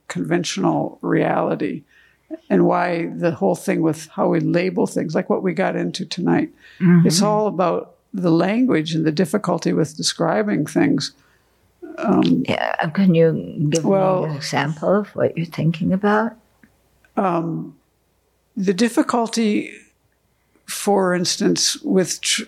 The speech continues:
Speaker 1: maybe, well, for example, just understanding, like, the mere eye.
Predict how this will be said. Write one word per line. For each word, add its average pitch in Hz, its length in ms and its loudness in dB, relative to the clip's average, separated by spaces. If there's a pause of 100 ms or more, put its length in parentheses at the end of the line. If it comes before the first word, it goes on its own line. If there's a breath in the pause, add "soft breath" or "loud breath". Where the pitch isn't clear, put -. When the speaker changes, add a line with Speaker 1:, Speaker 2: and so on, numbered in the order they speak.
Speaker 1:
maybe, 196 540 2
well, 185 160 2
for 214 180 -2
example, 196 400 0
just 190 220 0
understanding, 196 520 2
like, 160 220 2
the 175 120 2
mere 175 420 2
eye. 180 520 0